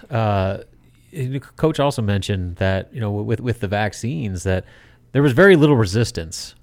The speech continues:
with that. What, what was kind of the mentality for you guys? I mean, I know, like you s-, you mentioned Kyrie Irving, uh, there's a lot of people within just sports that have very differing opinions on the, the vaccine and all that, but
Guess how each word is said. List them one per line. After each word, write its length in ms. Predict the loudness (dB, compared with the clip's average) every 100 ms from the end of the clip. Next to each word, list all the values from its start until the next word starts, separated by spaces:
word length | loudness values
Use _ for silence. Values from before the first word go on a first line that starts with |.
| 0
with 240 | 0 0
that. 240 | -4 -2
What, 160 | 0 2
what 140 | 2
was 120 | 0 0
kind 140 | 0
of 60 | 0
the 60 |
mentality 560 | 0 0 0 2 2 0
for 160 | -2 -2
you 160 | -2
guys? 420 | 0 0 0 -2
I 40 | -2
mean, 180 | -2 0
I 40 |
know, 300 | 4 4 2 -2
like 200 | -8 -8
you 40 |
s-, 100 | -12
you 40 | -6
mentioned 240 | -4 -2
Kyrie 320 | 2 4 6
Irving, 400 | 4 4 2 0 -4 -14 -20 -20 -6
uh, 300 | -2 -2 -2
there's 320 | -6 -8 -6
a 40 | 0
lot 200 | 2 2
of 60 |
people 440 | 2 2 4 4 4
within 400 | 2 0 -2 -2
just 160 | -4
sports 640 | -4 0 0 0 -2 -12 -6
that 220 | -4 -2
have 160 | -4 0
very 260 | 2 2
differing 460 | 0 -2 0 0 0
opinions 680 | 0 -2 0 -2 -4 -8
on 540 | -6 -2 0 -2 -4 -8 -8
the, 200 | -8 -6
the 120 | -6
vaccine 500 | -6 -6 -6 -4 -2
and 100 | 0
all 140 | 0
that, 240 | 0 0 0
but 180 | -2